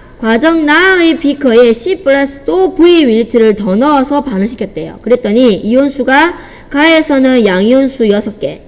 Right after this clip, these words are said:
이게, 이거 몇 개, 몇 개인지 모르겠지만 둘이 합해서 여섯 개,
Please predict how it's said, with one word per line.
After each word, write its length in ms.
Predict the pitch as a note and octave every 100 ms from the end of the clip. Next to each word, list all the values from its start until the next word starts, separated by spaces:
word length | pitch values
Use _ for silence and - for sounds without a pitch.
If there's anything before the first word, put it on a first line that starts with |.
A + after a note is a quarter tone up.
| -
이게, 140 | G#3
이거 340 | G3+ B3 A#3+ G#3
몇 200 | G3 A#3
개, 100 | C4+
몇 100 | B3
개인지 200 | A3 G3+
모르겠지만 340 | F3+ A3 G3
둘이 160 | G3 A3+
합해서 320 | - B3+ G3
여섯 200 | A#3 G3+
개, 400 | F3 F3+ B3